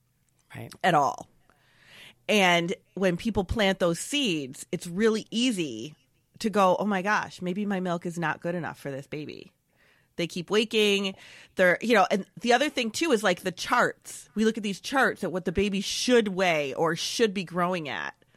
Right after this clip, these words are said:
Speaker 2: according to whoever, I don't know, a thousand babies that they looked at,
Speaker 1: <laughs>
Speaker 2: you know, re-, forget the fact that there's, like, three million born a year, but we should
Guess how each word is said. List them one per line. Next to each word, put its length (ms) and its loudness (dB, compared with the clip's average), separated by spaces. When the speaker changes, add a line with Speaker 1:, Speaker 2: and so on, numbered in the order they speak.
Speaker 2:
according 480 2
to 560 0
whoever, 520 -2
I 80 -2
don't 80 -2
know, 320 -4
a 60 -4
thousand 380 0
babies 360 -2
that 120 -12
they 80 0
looked 260 -4
at, 320 0
Speaker 1:
<laughs> 440 -8
Speaker 2:
you 120 2
know, 320 6
re-, 180 -2
forget 260 0
the 80 0
fact 260 -4
that 100 -4
there's, 160 -2
like, 160 -4
three 260 -4
million 340 -4
born 240 -4
a 60 -10
year, 420 -6
but 120 0
we 80 2
should 160 -4